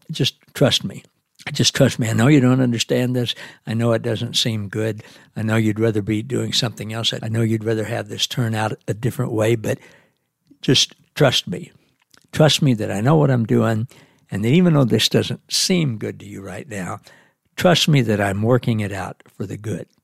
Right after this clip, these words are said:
And when I'm able to do that, when I'm able to hear that and to trust as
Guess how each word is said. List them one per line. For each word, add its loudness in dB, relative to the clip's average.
And 6
when 6
I'm 2
able 4
to 4
do 8
that, 0
when 4
I'm 2
able 4
to -2
hear 6
that -2
and 0
to 0
trust 2
as -8